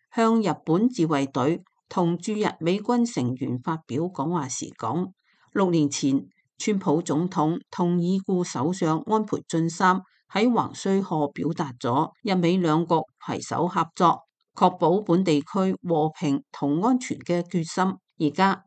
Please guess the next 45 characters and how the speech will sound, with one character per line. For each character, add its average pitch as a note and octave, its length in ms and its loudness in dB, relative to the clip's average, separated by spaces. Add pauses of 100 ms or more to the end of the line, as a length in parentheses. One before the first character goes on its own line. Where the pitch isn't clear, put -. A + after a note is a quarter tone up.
(120)
我 G3 140 4
秉 F#3 320 -2
承 C#3 280 2
呢 F3+ 80 2
一 G3 120 0
決 F#3 260 -2
心， F3+ 340 -2 (280)
確 G#3+ 160 4
保 G#3 240 0
印 F#3 260 2
度 D3+ 320 2
太 F#3+ 240 -4
平 C#3+ 300 -2
洋 B2+ 260 0
自 D3 160 -6
由 C#3 120 2
開 F3+ 300 0
放， D#3+ 320 2 (240)
使 B3+ 240 4
其 D#3+ 280 0
成 C3 200 -2
為 B2 300 -2
本 F3 240 -2
地 D3 220 2
區 F#3+ 360 0
和 D3+ 260 0
平 - 280 -6 (140)
同 C#3+ 260 -2
繁 G#2+ 320 -8
榮 A#2 220 -8
嘅 C#3+ 260 -2
基 D#3+ 160 0
石。 D#3 240 -4 (400)
當 B3+ 220 6
日 A3 60 6 (180)
高 G#3+ 160 2
市 G#3 200 0
喺 D#3 300 -2
面 D3+ 260 2
見 D#3+ 240 2
記 D3 160 0
者 C#3 200 -2
時 - 280 -8
表 C#3 200 -6
示， D#3+ 280 0